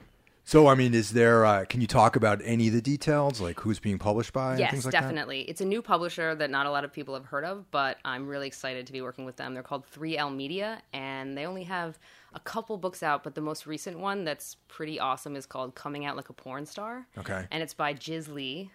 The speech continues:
Speaker 2: who's an
Speaker 1: Jiz
Speaker 2: awesome
Speaker 1: Lee?
Speaker 2: Yes,
Speaker 1: Okay.
Speaker 2: awesome porn performer. And it has the stories, the first-person narratives of a lot of different performers from, um, Stoya to Joanna Angel, Buck Angel, a lot of different,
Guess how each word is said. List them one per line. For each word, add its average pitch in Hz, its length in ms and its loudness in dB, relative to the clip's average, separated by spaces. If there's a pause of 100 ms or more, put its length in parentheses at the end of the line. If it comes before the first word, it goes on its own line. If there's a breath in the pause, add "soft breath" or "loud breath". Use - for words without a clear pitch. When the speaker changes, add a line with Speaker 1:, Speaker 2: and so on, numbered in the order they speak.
Speaker 2:
who's 143 160 -12
an 139 80 -14
Speaker 1:
Jiz 135 300 4
Speaker 2:
awesome 113 100 -2
Speaker 1:
Lee? 117 260 4
Speaker 2:
Yes, - 460 -4
Speaker 1:
Okay. 165 100 2
Speaker 2:
awesome 180 240 -4
porn 160 240 -4
performer. 143 560 -8 (760 soft breath)
And 156 560 0
it 165 80 -6
has 170 220 -6
the 165 80 -10
stories, 156 720 -6
the 147 80 -12
first-person 151 580 -10
narratives 139 420 -8
of 139 60 -16
a 139 60 -10
lot 131 160 -6
of 127 80 -12
different 139 220 -16
performers 131 500 -12
from, 123 580 -8
um, 117 380 -16 (160)
Stoya 151 840 -2
to 156 160 -10
Joanna 135 360 -8
Angel, 143 920 -4
Buck 139 220 -8
Angel, 135 360 -8
a 139 60 -6
lot 151 220 2
of 151 40 -8
different, 143 400 -6